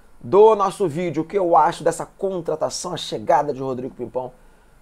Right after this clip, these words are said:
pra reforçar o clube do Remo. Bem, galera, eu acho que é um jogador que tem experiência, um jogador que tem currículo, acho que é um jogador que tem muito a agregar dentro de um contexto de Série C de Campeonato Brasileiro. A gente acabou de ver que, né,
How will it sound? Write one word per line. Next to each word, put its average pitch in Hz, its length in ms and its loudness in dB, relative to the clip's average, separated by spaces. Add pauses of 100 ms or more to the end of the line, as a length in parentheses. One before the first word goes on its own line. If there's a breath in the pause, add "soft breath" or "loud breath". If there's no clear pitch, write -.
pra 175 180 4
reforçar 165 360 0
o 151 60 4
clube 151 240 -10
do 160 120 -2
Remo. 120 220 -4
Bem, 165 220 6
galera, 120 300 0
eu 175 40 2
acho 196 140 -2
que 214 80 -4
é - 20 2
um 196 40 0
jogador 170 480 2 (260 soft breath)
que 110 100 -16
tem 190 160 2
experiência, 180 540 -2
um 151 40 -4
jogador 156 280 2
que - 80 -16
tem 185 180 -2
currículo, 165 460 0
acho 160 120 -4
que 170 60 -6
é 170 40 -2
um - 20 0
jogador 160 260 0
que 170 100 -18
tem 185 120 0
muito 190 460 -2
a 190 60 6
agregar 156 600 2 (340 soft breath)
dentro 160 380 0
de 160 80 -6
um 165 80 -6
contexto 160 440 -4
de 156 80 -8
Série 170 260 0
C 156 360 -4 (300 soft breath)
de 117 140 -14
Campeonato 147 580 -4
Brasileiro. 147 460 0
A 123 80 -8
gente - 60 -16
acabou 170 260 2
de 202 80 -6
ver 170 160 0
que, 151 80 -12
né, 147 160 -10